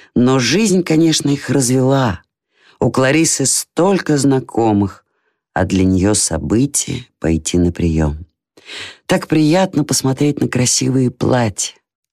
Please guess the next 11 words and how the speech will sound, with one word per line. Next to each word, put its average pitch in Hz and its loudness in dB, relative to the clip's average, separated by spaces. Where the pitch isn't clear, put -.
Неужели 107 2
это - -2
Элизабет, 107 0
совсем 135 0
взрослая, 120 0
с - -2
модной 131 2
причёской, 120 -2
в 117 2
розовом 139 2
платье? 123 -2